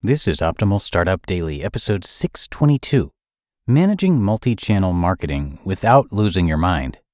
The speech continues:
by Sharice Jacob with Neil Patel dot com. And I'm Dan. I am your host, and I am here with you every single day to help you optimize your business life.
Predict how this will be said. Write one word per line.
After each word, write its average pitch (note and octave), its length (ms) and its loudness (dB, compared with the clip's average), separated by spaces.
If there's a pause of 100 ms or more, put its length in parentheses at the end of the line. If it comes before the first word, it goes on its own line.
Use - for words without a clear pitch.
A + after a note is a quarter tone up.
(240)
by A2 120 2
Sharice D3 520 0
Jacob D#2+ 460 0
with D#2+ 180 -4
Neil G#2+ 220 2
Patel F2 360 -2
dot D#2 240 -2
com. C2+ 360 -2 (720)
And D#3 120 2
I'm D3 160 2
Dan. F3 340 2
I G#2+ 160 -2
am F#2 320 -4
your F2+ 100 -8
host, - 420 -4
and D#2 160 -6
I G2 180 0
am G2+ 240 -2
here A2+ 180 -4
with A2 180 -2
you E2+ 60 -2
every G2 260 0
single F#2 320 0
day G#2 180 2
to B2+ 120 0
help F#2+ 240 -2
you F#2 80 0
optimize E2 480 -2
your D2+ 80 -6
business - 360 -4
life. B2+ 220 4